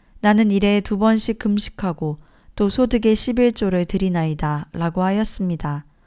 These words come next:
이와 같이 세리를 무시하고 자기를 높이는 바리새인의 기도 내용을 볼 때 얼마나 큰 교만에 사로잡혀 있는지를 알 수 있습니다. 마태복음 이십 장 이십 절로 이십칠 절을 보면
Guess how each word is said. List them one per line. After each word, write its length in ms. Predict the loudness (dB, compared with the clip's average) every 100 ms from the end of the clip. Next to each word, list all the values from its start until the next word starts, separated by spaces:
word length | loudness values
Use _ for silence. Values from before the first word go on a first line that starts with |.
| _ _ _ _ _ _ 2
이와 240 | 6 6
같이 340 | 4 0 -2
세리를 420 | 0 0 2 2 2
무시하고 760 | 0 -2 -2 -4 -4 -8 -10 -12 _ _ -8
자기를 420 | -2 0 2 2
높이는 540 | 0 0 -2 0 -2
바리새인의 720 | -2 0 0 0 0 2 0
기도 280 | -2 -2 0
내용을 460 | 0 0 0 0 -2
볼 180 | -2 -4
때 340 | -4 -4 -6 -14 _ _ _ -2
얼마나 500 | 2 4 4 4 0
큰 320 | 0 -2 -2
교만에 500 | 0 0 2 2 2
사로잡혀 640 | 0 -2 -2 -2 -2 -2 -2
있는지를 580 | -2 -4 -4 -4 -4
알 160 | -4 -4
수 140 | -4
있습니다. 680 | -6 -6 -4 -4 -4 -6 -6 -12 _ _ _ _ _ _ _ _ _ _ _ _ _
마태복음 640 | -2 2 4 4 4 2
이십 320 | 2 -2 -6
장 300 | -2 -2 -2 -4
이십 280 | -6 -6 -4
절로 280 | 0 2 2
이십칠 460 | 0 -4 -4 -4
절을 280 | -2 -2 -2
보면 440 | -4 -4 -4 -6